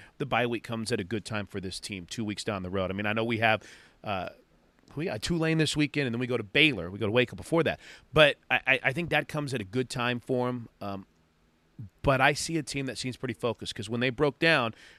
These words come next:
uh, it wasn't Sooners, it wasn't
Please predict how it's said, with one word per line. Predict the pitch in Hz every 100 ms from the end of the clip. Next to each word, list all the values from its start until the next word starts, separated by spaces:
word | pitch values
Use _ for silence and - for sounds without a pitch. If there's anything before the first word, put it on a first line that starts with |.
| _ _
uh, | 107 104 92 85 -
it | 110 113
wasn't | 120 135 135
Sooners, | 98 - 139 143 143 135
it | 110
wasn't | 101 120 127 113 117 113